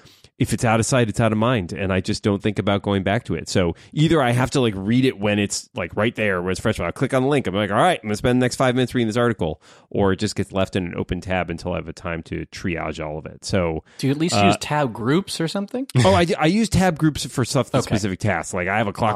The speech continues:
Speaker 2: All right.
Speaker 1: tab group open now, for example. But yeah, I, I,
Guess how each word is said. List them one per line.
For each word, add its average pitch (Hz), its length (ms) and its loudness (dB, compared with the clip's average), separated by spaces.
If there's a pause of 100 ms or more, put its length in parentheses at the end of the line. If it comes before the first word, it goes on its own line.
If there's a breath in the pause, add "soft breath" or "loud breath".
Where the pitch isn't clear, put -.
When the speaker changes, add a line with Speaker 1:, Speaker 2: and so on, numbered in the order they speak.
Speaker 2:
All 90 100 2
right. 87 100 -2
Speaker 1:
tab 85 220 0
group 82 200 -2
open 87 240 -2
now, 120 220 4
for 101 180 -2
example. 85 400 -2
But 87 320 0 (300 loud breath)
yeah, 95 160 0
I, 101 200 2 (160)
I, 117 520 4